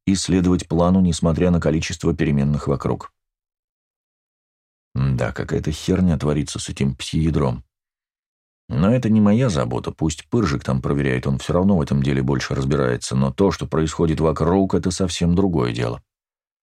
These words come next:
Нужно серьёзно заняться тем, кто организовал это мероприятие, при этом надо очень плотно поговорить с данным индивидуумом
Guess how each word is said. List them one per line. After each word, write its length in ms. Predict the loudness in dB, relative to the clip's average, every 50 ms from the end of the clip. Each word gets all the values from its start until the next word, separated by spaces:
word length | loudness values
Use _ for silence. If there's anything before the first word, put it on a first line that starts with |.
| _ _ _ _ _ _ _ _ 0
Нужно 380 | 2 4 4 4 4 4 2
серьёзно 560 | 2 4 4 4 4 6 6 6 6 4 4
заняться 460 | 4 4 4 4 4 2 2 0 -2 0
тем, 280 | 2 2 4 4 4
кто 220 | 2 2 2 4 4
организовал 640 | 4 4 4 4 4 4 4 4 4 4 4 2
это 120 | 2 2
мероприятие, 880 | 2 2 2 2 0 0 2 2 2 2 2 0 0 -2 -4 -4 -4 -8 _ _ _ _ _ _ _ _ _ _ _ _
при 140 | 0 0 0
этом 180 | 2 2 2 2
надо 200 | 4 4 4 2
очень 300 | 2 2 2 2 2 2
плотно 420 | 2 0 0 0 0 0 0 0
поговорить 520 | 2 2 2 2 4 4 4 4 2 0 0
с 80 | -2
данным 420 | 0 2 2 4 4 4 2 2 0
индивидуумом 840 | 0 0 2 2 2 2 2 0 0 0 -2 -2 -2 -2 -4 -6